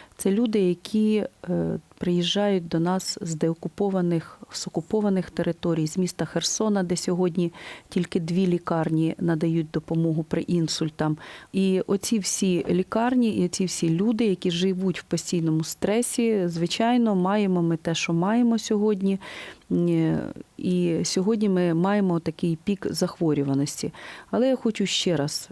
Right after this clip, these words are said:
констатувати ту ситуацію: що сьогодні в місті Миколаєві є абсолютно все для того, щоб людина,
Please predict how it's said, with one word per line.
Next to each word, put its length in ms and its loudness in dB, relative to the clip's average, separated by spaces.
констатувати 840 -2
ту 160 -4
ситуацію: 680 -2
що 160 -4
сьогодні 420 0
в 40 2
місті 320 0
Миколаєві 800 0
є 280 -2
абсолютно 680 -2
все 280 -2
для 180 0
того, 340 0
щоб 240 -4
людина, 500 2